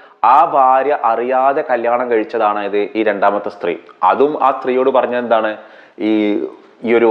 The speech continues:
ആ-, ആദ്യ ഭാര്യ ഉണ്ടായിരിക്കും, ഇയാള് ഗൾഫിൽ ഭയങ്കര സമ്പന്നനായ ഒരാളാണ്, അത്യാവശ്യം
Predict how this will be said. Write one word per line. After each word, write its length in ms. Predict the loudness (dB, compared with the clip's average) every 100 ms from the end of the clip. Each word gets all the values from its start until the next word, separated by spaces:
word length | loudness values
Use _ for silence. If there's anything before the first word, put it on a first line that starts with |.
| 4
ആ-, 200 | 2 2
ആദ്യ 260 | 2 2 2
ഭാര്യ 260 | 2 2
ഉണ്ടായിരിക്കും, 380 | 0 0 0 0
ഇയാള് 200 | 2 2
ഗൾഫിൽ 360 | 2 0 0 0
ഭയങ്കര 380 | 2 2 0 -2
സമ്പന്നനായ 640 | -2 -2 -2 0 2 4
ഒരാളാണ്, 360 | 4 4 2
അത്യാവശ്യം 600 | 0 0 2 2 0 -4